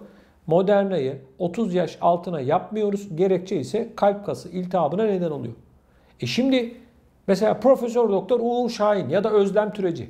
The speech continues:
ya da Pfizer ortakları, biliyorsunuz bu aşı ile ilgili ortakları, çıkıp bir tek kelime "neden" etmiyorlar? Evet.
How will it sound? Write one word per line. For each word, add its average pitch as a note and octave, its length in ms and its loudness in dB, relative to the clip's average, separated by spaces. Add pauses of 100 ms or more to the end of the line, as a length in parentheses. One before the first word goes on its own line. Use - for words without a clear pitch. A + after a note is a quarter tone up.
(1700)
ya E3 140 6
da A#3 60 2
Pfizer A3 640 0 (360)
ortakları, D#3 540 -2
biliyorsunuz B2 540 -8
bu C3 140 -8
aşı B2+ 200 -8
ile C#3+ 120 -4
ilgili A#2 200 -6
ortakları, - 640 -8 (880)
çıkıp A#3 500 0 (680)
bir F#3+ 440 0
tek F#3+ 260 -2
kelime F3+ 760 0
"neden" D3+ 400 0
etmiyorlar? - 680 -12 (4000)
Evet. C#3 320 2